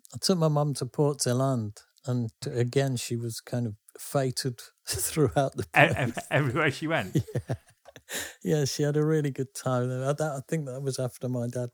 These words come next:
Speaker 1: passed away, but, well, I did take my mum to one of the Port Zeelands, and she thought that was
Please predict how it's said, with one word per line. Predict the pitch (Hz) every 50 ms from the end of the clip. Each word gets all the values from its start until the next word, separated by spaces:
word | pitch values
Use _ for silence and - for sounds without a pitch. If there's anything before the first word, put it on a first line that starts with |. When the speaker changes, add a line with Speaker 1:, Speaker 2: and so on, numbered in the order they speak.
| -
Speaker 1:
passed | - 123 120 113 - - -
away, | 123 117 117 120 120 120
but, | 117 120 123 120 -
well, | 135 127 127
I | 131 131
did | 131 131 147 139 135 -
take | - 131 123 127 120
my | 120 117 117
mum | 120 117 120 120 117 -
to | - 113
one | 110 113 113
of | 110
the | 110
Port | 107 - - 113 110 113 113
Zeelands, | 107 110 104 104 110 110 110 110 104 -
and | - 110 107 - _ _ -
she | - - 127
thought | 117 - 123 113 110
that | - 113 113
was | 117 117 107 107 -